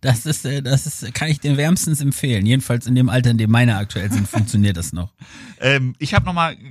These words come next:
Speaker 2: aufgeschrieben, eine Band, die ich tatsächlich auch heute immer mal wieder gerne reinhaue, das Album, natürlich Rage Against the Machine, ist eigentlich ein bisschen früher, ich glaub von einundneunzig. Wobei überraschenderweise mir auch aufgefallen ist, also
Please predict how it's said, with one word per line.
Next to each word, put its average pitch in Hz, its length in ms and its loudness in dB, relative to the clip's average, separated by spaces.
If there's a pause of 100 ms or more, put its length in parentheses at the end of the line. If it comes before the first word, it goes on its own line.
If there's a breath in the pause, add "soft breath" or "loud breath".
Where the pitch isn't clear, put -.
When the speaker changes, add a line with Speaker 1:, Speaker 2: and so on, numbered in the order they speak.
(120)
Speaker 2:
aufgeschrieben, 135 640 -2
eine 120 300 -2
Band, 117 280 0
die 110 80 -2
ich 101 80 -4
tatsächlich 110 460 -6
auch 101 180 -4
heute 143 240 -2
immer 170 240 -4
mal 143 160 -2
wieder 139 220 -4
gerne 123 320 0
reinhaue, 123 1200 0
das 113 220 0
Album, 117 440 0
natürlich 107 380 -4
Rage 110 240 -2
Against 107 240 0
the 107 60 -2
Machine, 127 380 0
ist - 200 -6
eigentlich 127 140 6
ein 131 40 2
bisschen 123 220 2
früher, 147 240 -4
ich 139 80 -2
glaub 120 140 -4
von 113 140 -4
einundneunzig. 143 760 -2 (720 loud breath)
Wobei 139 480 2
überraschenderweise 151 960 0
mir 139 200 0
auch 131 100 -2
aufgefallen 151 720 -2
ist, 147 320 -4 (600 soft breath)
also 131 360 0